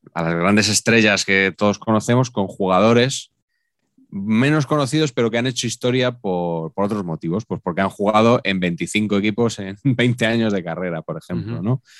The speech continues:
Speaker 1: O porque en algún momento alguien los definió como el nuevo Maradona, ¿no? El Maradona de los Cárpatos, el Maradona del Mar Negro.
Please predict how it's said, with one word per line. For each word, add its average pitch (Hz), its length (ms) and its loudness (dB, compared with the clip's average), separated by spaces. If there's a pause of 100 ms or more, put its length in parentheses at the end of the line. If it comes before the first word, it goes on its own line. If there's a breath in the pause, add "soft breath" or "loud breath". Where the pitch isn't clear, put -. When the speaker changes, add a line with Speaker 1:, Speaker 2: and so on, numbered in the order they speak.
(380 loud breath)
Speaker 1:
O 101 260 8
porque 101 400 4
en 95 100 4
algún 95 280 4
momento 117 340 6
alguien 117 260 4
los 110 140 2
definió 107 440 -2
como 98 460 -2
el 98 120 -6
nuevo 104 200 0
Maradona, 92 480 -2
¿no? 104 120 -8
El 101 80 -4
Maradona 90 560 -2
de 110 380 -2
los 90 160 -10
Cárpatos, 98 540 -2
el 95 80 -4
Maradona 92 540 0
del 95 340 0
Mar 90 200 -4
Negro. 95 400 -6